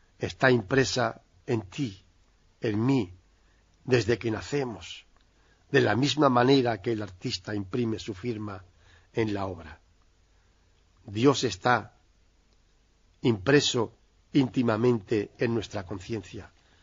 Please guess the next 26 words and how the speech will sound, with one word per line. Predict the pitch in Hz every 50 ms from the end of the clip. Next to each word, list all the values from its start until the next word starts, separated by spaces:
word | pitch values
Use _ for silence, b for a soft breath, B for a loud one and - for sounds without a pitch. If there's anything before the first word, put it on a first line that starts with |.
| _ _ _ _
La | - 120 113 113
Navidad | 113 110 104 107 117 123 151 143 110 - - _ _ _ _ _ _ - -
es | - 143 120 - - _
nada | - 131 117 117 107 101 95
más | 95 104 95 87 -
que | - - 101 101
eso, | 90 - - - 87 - - - - - - - _ _ _ _ -
Dios | 107 104 113 127 123 -
con | - - 107 98
nosotros. | 101 92 - - 85 80 - - - - - - - _ _ _ _ _ _ _ _ _ _ _ _
Si | - - - 117 101 117 165
eres | 175 160 139 - -
creyente, | - 110 101 90 104 110 104 101 104 98 - - 92 92 - _ _ _ _ _ _ _ _ _ _ _ _ _ _ _ _ _ _ _ _ _ _ _ _ _ _ _ _ _
si | _ - - - 123 104
crees | - 143 151 165 175 170 139 - -
en | 120 110
todo | 104 - 143 135 123 120 123
lo | 113 113 107
que | 101 - 120
la | 113 104 101
Biblia | 101 131 139 127 117 123 123 113
dice | 113 131 117 - - - 113 101 95 _ b b b b b b b b b b b
acerca | - 110 - - 104 101 87 - - 127
de | 123 120 117 110
la | 110 110
Navidad, | 107 107 101 104 110 107 127 143 151 - _